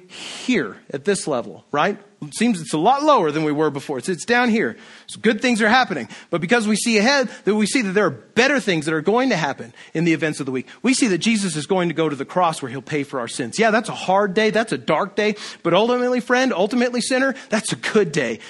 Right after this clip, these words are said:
because Jesus takes care of your sins there. And I can't reach that high 'cause I already started with my arms too high. But after the resurrection, right, the, our rejoicing goes even higher. So when we view the, the events of Holy Week, either from behind Jesus looking forward to what he's going to do,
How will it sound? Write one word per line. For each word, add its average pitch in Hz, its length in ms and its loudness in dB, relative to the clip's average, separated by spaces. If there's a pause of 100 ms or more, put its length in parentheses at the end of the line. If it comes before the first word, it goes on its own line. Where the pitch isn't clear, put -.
because 175 240 -2
Jesus 180 320 -2
takes 165 240 -4
care 170 200 0
of 151 80 -2
your 127 80 -6
sins 165 260 -2
there. 135 160 -2 (160)
And 180 100 4
I 254 80 4
can't 220 220 0
reach 226 220 0
that 233 160 2
high 247 180 4
'cause 190 160 0
I 202 80 4
already 220 180 2
started 226 300 2
with 214 140 0
my 180 120 2
arms 226 240 2
too 220 180 0
high. 233 200 4
But 190 180 0
after 254 280 4
the 220 100 2
resurrection, 226 580 2 (180)
right, 240 300 4 (320)
the, 226 240 4
our 294 200 6
rejoicing 254 480 4
goes 254 220 4
even 277 200 4
higher. 320 400 4 (180)
So - 140 4
when 294 160 6
we 285 140 6
view 349 420 4
the, 269 200 2 (120)
the 240 100 4
events 277 360 2
of 220 120 4
Holy 330 320 4
Week, 226 180 2
either 285 220 4
from 240 220 2
behind 262 460 2
Jesus 285 320 0
looking 226 200 0
forward 285 240 2
to 277 60 0
what 262 140 2
he's 247 120 -2
going 262 220 2
to 240 60 -2
do, 254 200 0